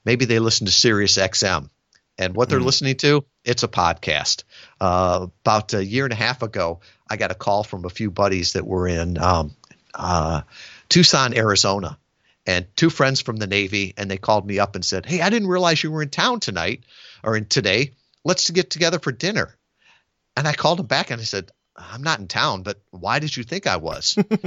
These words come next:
Speaker 1: And they're like, "Well, we heard you on the morning drive this morning,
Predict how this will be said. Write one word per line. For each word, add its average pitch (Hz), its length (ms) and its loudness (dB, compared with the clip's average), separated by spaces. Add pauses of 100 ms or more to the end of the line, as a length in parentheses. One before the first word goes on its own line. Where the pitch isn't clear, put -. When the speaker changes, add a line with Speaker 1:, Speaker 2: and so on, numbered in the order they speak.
(720)
Speaker 1:
And 143 100 -6
they're 139 100 -4
like, 131 240 0
"Well, 151 140 2
we 170 120 -2
heard 185 220 0
you 170 120 0
on 151 120 2
the 139 60 -4
morning 151 300 -4
drive 170 340 2
this 107 220 0
morning, 95 420 -6